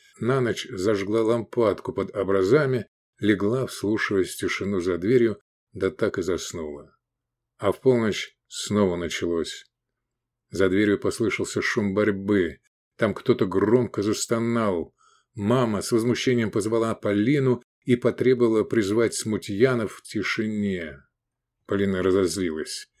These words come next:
Если Вадим и Миша хотят лишать её душевного покоя, то зря стараются. Не боится она их. Если она смогла убить Мишу живого, то справится с ним и теперь, с мёртвым. С этой мыслью Полина и заснула.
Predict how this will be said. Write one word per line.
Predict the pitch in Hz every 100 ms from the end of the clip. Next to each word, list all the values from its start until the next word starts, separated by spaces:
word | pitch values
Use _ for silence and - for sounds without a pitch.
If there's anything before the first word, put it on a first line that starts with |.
| _
Если | - 98 117
Вадим | 107 107 104
и |
Миша | 107 104 -
хотят | - 98 107 101
лишать | 98 - 113 95
её | 95 95
душевного | 98 - 107 95 92
покоя, | 92 - 135 107 85 _ _ _
то | 117
зря | 104 107 95
стараются. | - 117 104 92 80 - - - - _ _ -
Не | 117
боится | 135 123 101 - 90
она | 92
их. | 90 82 - - _ _ _ _
Если | 139 -
она | 135 127
смогла | 120 - 135 120 127
убить | 117 113 117 120
Мишу | 117 - 95
живого, | 90 113 104 143 110 90 - _ _
то | -
справится | 107 - 123 110 -
с | 107
ним | 113 98
и | 92
теперь, | 113 - 117 85
с | - -
мёртвым. | 113 117 90 - 85 80 69 _ _ _ _ _ _ _
С | - -
этой | 135 110
мыслью | 104 - 95
Полина | 87 90 87 85
и |
заснула. | 82 82 - 80 73 69